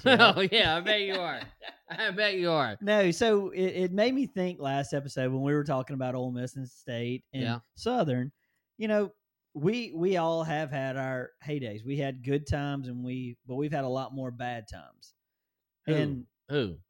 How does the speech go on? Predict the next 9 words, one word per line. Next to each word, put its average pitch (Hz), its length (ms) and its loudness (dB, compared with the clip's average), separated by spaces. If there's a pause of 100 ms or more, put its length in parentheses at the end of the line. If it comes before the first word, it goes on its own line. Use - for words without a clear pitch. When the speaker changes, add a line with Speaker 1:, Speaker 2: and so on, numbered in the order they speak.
(180)
Speaker 2:
all 165 420 -2
Ole 127 200 -6
Miss, 139 340 0
State, 151 480 -6
and 175 180 -4
Southern. 170 460 -4 (300)
Speaker 1:
Okay. 120 280 -6 (760)
Speaker 2:
I 127 120 -4
mean, 113 360 -4